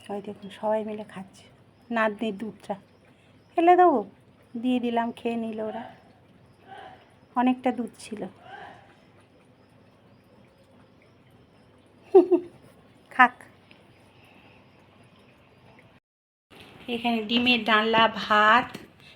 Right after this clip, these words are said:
বেড়ালের মাছ, সব হয়ে গেছে, ছেলের খাওয়াও হয়ে গেছে, রেখে দিয়েছি। আর এইগুলো একটু, এটা হচ্ছে নাতনির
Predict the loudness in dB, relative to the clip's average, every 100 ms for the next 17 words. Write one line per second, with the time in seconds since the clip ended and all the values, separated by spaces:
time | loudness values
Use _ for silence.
0 | -20 -4 0 2 2 2 0 2 2 2
1 | -4 -14 -16 _ _ -20 -20 -20 -20 -20
2 | -6 -4 -4 0 0 0 0 0 -4 -4
3 | -4 -6 -8 -6 -4 -4 -2 0 0 0
4 | -2 -2 -2 -4 -20 -20 -20 -20 -20 -20
5 | -20 _ -8 -6 -4 -4 -4 -6 -4 -4
6 | -6 -14 -20 -16 -12 -8 -6 -6 -4 -2
7 | -2 -4 -8 -10 -14 _ _ _ _ _
8 | _ _ -20 -20 -6 -2 0 0 0 2
9 | 2 4 4 4 4 4 4 4